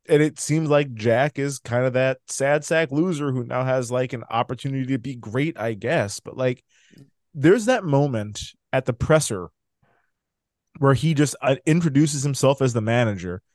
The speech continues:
and the mom gives him this look like,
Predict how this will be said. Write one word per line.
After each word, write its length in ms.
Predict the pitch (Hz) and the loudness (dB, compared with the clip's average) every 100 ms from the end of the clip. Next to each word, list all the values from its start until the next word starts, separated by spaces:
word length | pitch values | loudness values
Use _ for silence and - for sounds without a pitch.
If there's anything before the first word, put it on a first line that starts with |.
| _ _ - | _ _ -4
and 120 | 185 | 0
the 60 | 220 | 2
mom 480 | 214 247 254 254 175 | 4 4 2 0 0
gives 240 | 185 190 | 0 2
him 160 | 196 170 | -2 0
this 200 | 165 127 | -2 0
look 300 | 120 135 139 - | 2 2 2 0
like, 220 | 127 120 | 2 2